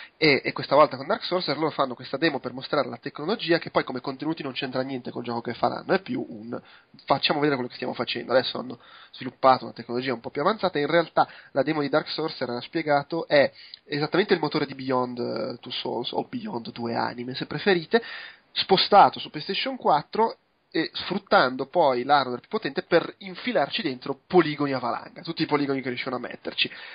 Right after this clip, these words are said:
E addirittura per corroborare questo, quest-, questa cosa ha fatto vedere com'era il modello del, del vecchio, ricordiamo il sosia di Pannella, eh, se leva tutte le texture e praticamente sembra che ci abbia comunque le texture solo a botte di poligoni, che insomma è stato,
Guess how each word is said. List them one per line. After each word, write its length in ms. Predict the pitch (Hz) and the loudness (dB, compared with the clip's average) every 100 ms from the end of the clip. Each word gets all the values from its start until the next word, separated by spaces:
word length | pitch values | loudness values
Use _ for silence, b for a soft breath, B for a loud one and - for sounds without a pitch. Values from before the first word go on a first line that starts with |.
| B | B
E 60 | - | 0
addirittura 420 | 135 147 190 156 | 2 4 6 6
per 220 | - 151 - | 6 0 0
corroborare 840 | 156 156 160 151 151 156 127 123 | -2 0 0 2 4 4 4 0
questo, 420 | 131 - 131 127 | -8 -12 -12 -12
quest-, 180 | - 127 _ - | -14 -20 _ -20
questa 220 | - - | -10 -6
cosa 360 | 170 147 143 160 B B B | 2 4 4 0 B B B
ha 380 | - 139 135 127 | 0 2 2 0
fatto 220 | - 139 | -2 -4
vedere 480 | 147 147 160 131 117 | -2 2 4 4 0
com'era 460 | - 143 143 151 127 | -6 -6 0 2 2
il 140 | 123 | -2
modello 480 | 127 131 151 135 127 | -4 2 6 6 4
del, 340 | - 123 110 107 | -6 -6 -6 -8
del 240 | - 123 | -10 -2
vecchio, 360 | 123 131 - 123 | 4 4 2 -10
ricordiamo 480 | - 127 123 123 | -8 -2 -2 -2
il 80 | 120 | -6
sosia 260 | - 135 - | 0 0 0
di 80 | 127 | -4
Pannella, 580 | 127 127 127 127 113 - B B B | -2 -2 -2 -2 -4 -6 B B B
eh, 420 | 139 135 101 95 | -4 -2 -2 -2
se 180 | - 165 | 2 4
leva 260 | 151 151 123 | 6 6 4
tutte 220 | - 165 | -2 0
le 80 | 208 | 2
texture 480 | 139 - - 151 | 0 -2 -6 -4
e 140 | 165 139 | -2 -4
praticamente 420 | - 139 147 135 | -4 -6 -4 -6
sembra 220 | 143 131 | -4 -4
che 60 | 127 | -2
ci 80 | 135 | 0
abbia 120 | 131 | 0
comunque 280 | 139 127 123 | -2 -4 -4
le 40 | |
texture 400 | - - - 127 | -2 -4 -6 -4
solo 480 | - - 127 127 123 | -2 0 2 4 2
a 80 | 127 | 0
botte 300 | 123 127 - | 2 0 0
di 120 | 131 | -4
poligoni, 480 | 127 120 - 120 123 | -4 -6 -6 -6 -8
che 100 | - | -10
insomma 200 | - - | -16 -16
è 20 | - | -16
stato, 220 | - | -16